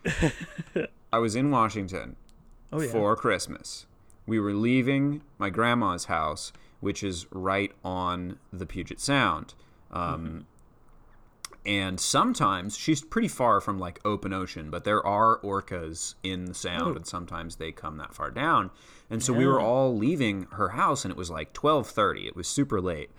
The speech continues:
Speaker 2: And we heard, like, all these geese squawking and making a big racket. And we're like, "That's super weird. Like,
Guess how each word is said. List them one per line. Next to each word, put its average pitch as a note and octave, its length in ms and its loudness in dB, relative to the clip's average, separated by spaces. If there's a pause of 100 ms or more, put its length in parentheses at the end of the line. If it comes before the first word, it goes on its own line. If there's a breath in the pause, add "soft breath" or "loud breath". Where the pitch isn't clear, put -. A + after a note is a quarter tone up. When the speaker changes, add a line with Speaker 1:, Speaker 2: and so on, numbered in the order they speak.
(320 loud breath)
Speaker 2:
And G#2+ 80 0
we A2+ 120 2
heard, C#3 300 4
like, F#2+ 320 0
all G2+ 180 0
these G#2 220 -4
geese A2+ 680 -2 (300)
squawking A2 560 0
and E2+ 120 -8
making G2+ 260 -2
a F#2+ 40 -2
big G2 200 0
racket. G2 380 0
And C#2+ 80 -14
we're D2+ 60 -10
like, E2+ 120 -8
"That's G#2+ 160 -4
super G#2+ 260 -2
weird. F#2+ 400 0
Like, F2 320 -6